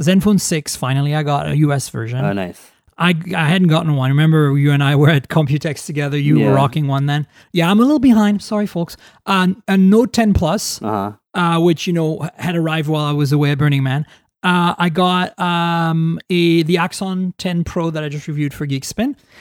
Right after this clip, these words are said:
Speaker 1: I got the OnePlus seven T. I got a,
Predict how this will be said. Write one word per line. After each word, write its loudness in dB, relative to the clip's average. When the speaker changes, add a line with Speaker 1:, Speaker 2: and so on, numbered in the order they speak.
Speaker 1:
I 0
got 0
the -4
OnePlus -4
seven -2
T. -2
I 0
got -2
a, 0